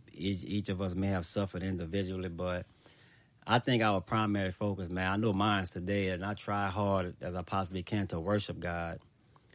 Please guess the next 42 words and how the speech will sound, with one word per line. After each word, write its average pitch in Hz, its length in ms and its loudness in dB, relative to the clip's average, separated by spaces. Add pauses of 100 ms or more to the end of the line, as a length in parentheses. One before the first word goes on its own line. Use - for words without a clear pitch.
(320)
And 87 140 -2
I 90 120 2
know 107 180 4
I 104 80 6
have 101 180 2
to 95 80 -4
get 92 220 -4
past 95 480 0
any 104 200 2
bitterness 101 720 4
or 82 220 -4
anger 95 500 6
or 82 220 -4
strife 92 560 0
or 85 160 -2
unforgiveness 95 680 0
that 90 120 -6
I 92 120 -2
may 92 160 -4
have 92 280 -4
in 78 120 -8
my 104 160 -4
heart 85 320 -6
towards 90 520 -4
anybody 87 760 -2 (680)
or 90 180 -2
anything 101 460 2
that 90 160 -2
may 92 160 0
have 90 240 -2
happened 101 380 -2
to 95 120 -6
me 90 160 -2
unjustly, 87 580 0
so 92 180 -10
that 90 80 -4
I 90 100 -2
can 85 120 -10
focus 87 360 -8
on 78 120 -8
worshiping 85 440 -8
God. 90 260 -4